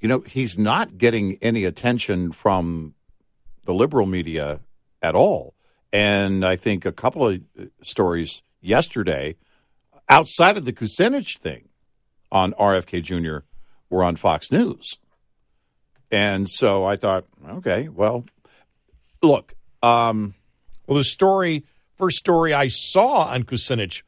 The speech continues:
Speaker 2: was a Fox <laughs> News story.
Speaker 1: Yeah. Yeah, I, I don't remember my, where I saw the first one, but one of the first definitely was on Fox News.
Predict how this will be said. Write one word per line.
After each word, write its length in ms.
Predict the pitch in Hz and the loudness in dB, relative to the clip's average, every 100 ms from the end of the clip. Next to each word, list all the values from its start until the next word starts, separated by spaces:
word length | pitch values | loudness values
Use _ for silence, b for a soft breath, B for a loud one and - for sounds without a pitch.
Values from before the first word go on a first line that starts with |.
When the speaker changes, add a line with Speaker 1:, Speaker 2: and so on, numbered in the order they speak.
| _ - | _ -4
Speaker 2:
was 200 | 123 120 | -2 -2
a 40 | |
Fox 480 | - 131 165 - 139 | 2 4 4 0 -4
<laughs> 20 | |
News 200 | 156 120 | -2 -2
story. 500 | - 143 107 104 82 - _ _ _ _ _ _ _ _ _ 117 | -2 0 0 0 -6 -12 _ _ _ _ _ _ _ _ _ -2
Speaker 1:
Yeah. 420 | 120 220 262 196 - _ - | 2 2 2 -4 -10 _ -4
Yeah, 240 | 151 135 | 2 2
I, 200 | 123 - - | 2 -4 -2
I 340 | 120 127 135 123 _ | 2 2 2 -4 _
don't 220 | - - - | 2 2 2
remember 280 | 131 127 | 0 0
my, 200 | 120 117 | 2 2
where 240 | - 113 117 | 0 0 0
I 80 | 110 | 0
saw 200 | - 131 | 0 -2
the 60 | |
first 280 | 120 110 - | -2 -4 -4
one, 100 | 110 | -2
but 160 | 95 92 _ _ _ _ _ _ | -2 -4 _ _ _ _ _ _
one 260 | 98 90 135 | -4 2 2
of 60 | |
the 80 | 151 | 2
first 320 | - 87 82 | -2 -4 -2
definitely 640 | 113 139 - - 85 80 - _ - - - | 2 2 0 -6 -4 -4 -8 _ -20 -16 -8
was 100 | 101 | -2
on 180 | 92 | -2
Fox 380 | 85 95 90 - | 0 0 0 -2
News. 260 | 104 98 | -2 -2